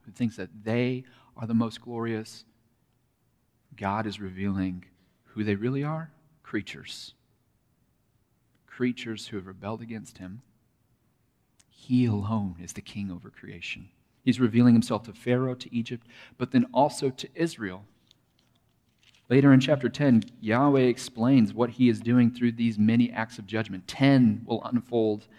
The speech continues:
and this is what he says, "You shall tell in the hearing of your son and your grandson." This is Exodus two ten, if you want to look. "You shall tell them how I dealt harshly with the Egyptians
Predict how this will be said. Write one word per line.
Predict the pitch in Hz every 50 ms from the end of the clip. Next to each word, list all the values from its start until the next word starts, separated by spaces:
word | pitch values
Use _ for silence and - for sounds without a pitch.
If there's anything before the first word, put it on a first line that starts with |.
| - - - - _ _
and | - 107 107 107 104
this | 98 131 131 -
is | 147 -
what | 151 135 117
he | 110 127 123
says, | - - 135 110 101 98 - 120
"You | 127
shall | 127 - - 131 107
tell | - - - - 165 160 143 135
in | 113
the | 107
hearing | 101 - - 135 139 135 139 147 135
of | 107 98
your | 98
son | - - - - 143 147 156 160
and | 156 143
your | 135 127
grandson." | 113 101 101 98 101 - - 104 104 113 120 -
This | - 107 -
is | 107 101
Exodus | 104 104 - - 107 - -
two | - 117
ten, | 110 - 113 107 104
if | 98 -
you | 107
want | 101 92
to | 98 98
look. | 92 95 98 - - _ _ _ _ _ _ _ _ _ - - - _
"You | 113
shall | 110 - 117 107 101
tell | - - - 139 143 143 143 139 139 139 - _
them | - 107 113 113 123 123 135 143 151 - _ _ _ _ _ _ _ _ _ _ _ _ _ _ -
how | - 117 110
I | 117
dealt | 107 117 107 -
harshly | - - - 160 165 147 - - 123
with | 104 113 104
the | - 101
Egyptians | 98 90 92 95 95 - - 101 95 92 92 - -